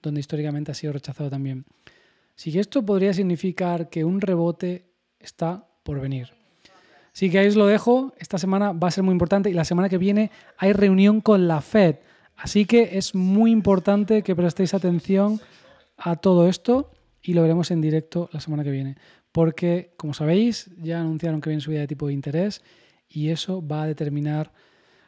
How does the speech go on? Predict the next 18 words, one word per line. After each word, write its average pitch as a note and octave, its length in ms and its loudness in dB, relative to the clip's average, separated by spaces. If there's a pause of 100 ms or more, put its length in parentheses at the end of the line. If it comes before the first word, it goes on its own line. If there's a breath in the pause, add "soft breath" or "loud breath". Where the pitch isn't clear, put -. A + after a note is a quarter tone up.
(100)
lo F3+ 100 0
que F#3 80 2
pase G#3+ 220 4
el A3+ 80 2
resto G#3+ 240 0
del G#3 80 4
año. G3 300 0
Si F3+ 120 -10
tenemos F3+ 280 -2
una F#3+ 140 0
recesión, F3+ 460 0
si F3+ 60 -4
viene F#3 140 0
una E3+ 100 0
crisis, F#3+ 460 -2
si - 240 -10
tenemos F3+ 480 -6
más F3 560 -6